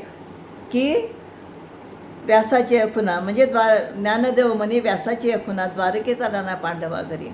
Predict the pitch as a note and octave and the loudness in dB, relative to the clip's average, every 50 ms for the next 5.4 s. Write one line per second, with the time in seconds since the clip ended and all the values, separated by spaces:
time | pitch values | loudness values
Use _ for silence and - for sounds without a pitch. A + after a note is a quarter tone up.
0 | - - - - - - - - - - - F3+ F#3+ G#3 A#3+ B3+ A#3+ G#3 F#3+ F#3+ | -14 -16 -18 -18 -18 -18 -18 -18 -14 -6 -4 -2 0 2 2 2 2 0 0 -2
1 | G3 G#3 A3+ C4 D#4 E4+ - - - - - - - - G#3+ G3+ G#3 G#3+ G#3+ A#3+ | -2 0 0 -2 -2 -4 -8 -14 -18 -18 -18 -12 -6 -2 -2 0 0 0 0 0
2 | A3 G#3 F#3+ F3 F3+ F3+ G3 G#3 A3+ A#3+ G#3+ F#3 F3+ F#3 F#3+ G#3 A#3+ C4+ C4+ C4 | 0 0 0 -2 -2 -4 -6 -4 -4 -4 -4 -4 -4 -4 -2 0 0 0 0 -2
3 | - - - - - - G3 F#3+ G3+ A#3 A#3 - B3 A#3 A3 G3 F#3 F#3 F3+ - | -6 -12 -18 -18 -12 -8 -4 -2 -2 -2 -2 -2 -2 -2 -2 -2 -2 -4 -4 -4
4 | G3+ - - - E3 E3 F3 F3+ F3+ F#3+ G3+ B3 A#3+ - - A3+ G#3 G3+ F#3+ F#3 | -6 -8 -4 -4 -4 -4 -2 -4 -4 -2 -2 -4 -4 -2 -4 -2 -2 -2 -2 -4
5 | E3 D#3 F3+ F3 E3+ E3+ E3+ - | -4 -4 -4 -2 -2 -2 -2 -2